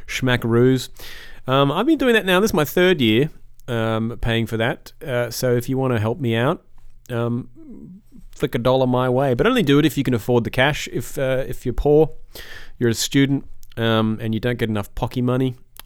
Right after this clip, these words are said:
or you need that pocky money for pocky itself, um, keep it to yourself.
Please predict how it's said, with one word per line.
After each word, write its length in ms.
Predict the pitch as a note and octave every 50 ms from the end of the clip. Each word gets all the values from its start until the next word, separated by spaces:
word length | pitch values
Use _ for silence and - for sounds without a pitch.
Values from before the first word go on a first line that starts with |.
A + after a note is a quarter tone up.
| - -
or 160 | A2 G#2+ G#2+
you 140 | G2+ G#2+ G#2+
need 260 | G#2+ A#2 A#2 A#2 G#2+
that 300 | A2 A2 A2 - - - - -
pocky 280 | - B2+ A#2 - B2 A2+
money 360 | A2 A2+ A#2 A2+ A2+ A2+ F#2
for 540 | - - - A#2 A2+ A2 A2 G#2+ A2 G#2+ G#2
pocky 420 | - - - C#3+ C#3 - - A2+ C3
itself, 540 | - - B2 - - C3 C3 C#3 C#3 - - - - - - - - - - - -
um, 400 | B2+ B2 B2 B2 A#2+ A#2+ B2 A#2+
keep 240 | - - C3+ B2+ C3
it 60 | B2
to 100 | - B2+
yourself. 480 | A#2 A2 - C#3 C#3 A#2+ G2+ - -